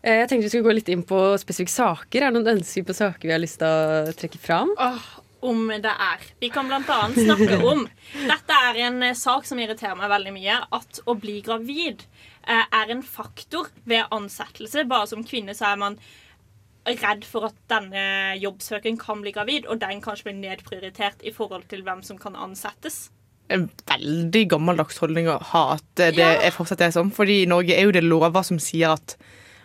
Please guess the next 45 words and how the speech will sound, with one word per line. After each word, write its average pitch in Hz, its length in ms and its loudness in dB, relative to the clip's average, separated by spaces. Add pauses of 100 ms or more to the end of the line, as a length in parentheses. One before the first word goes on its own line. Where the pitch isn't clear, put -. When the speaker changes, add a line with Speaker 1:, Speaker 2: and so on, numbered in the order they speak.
Speaker 3:
menn 185 480 6 (180)
skal - 220 0
ha 170 100 6
en 170 220 4
tredjedel 160 480 4
av, 156 140 2
øh, 160 680 2
sånn 165 140 -2
her 160 100 2
fødselspermisjon, 170 840 2
kvinner 180 280 2
skal 180 140 0
ha 175 60 2
en 175 40 -2
tredjedel, 180 480 4 (400)
så - 80 -6
kan 214 120 6
du 180 60 6
gjøre 170 140 6
hva 170 120 -2
faen 156 140 4
du 156 60 0
vil 156 100 4
med 156 160 2
den - 60 -8
tredje, 175 300 6
men 208 320 6 (460)
tredje 175 240 4
tredjedel. 160 480 4 (120)
Men, 202 300 4
øh, 185 640 4 (100)
menn 185 340 6
må 196 180 6
jo 170 100 6
åpenbart 165 540 2
ut 175 260 -4
i 170 180 2
permisjon 160 460 0
de 165 120 2
også, 175 160 4
hvis 170 180 0
de 160 120 2
blir 156 160 0
fedre. 156 320 0 (200)
Speaker 2:
Mhm. 302 360 -4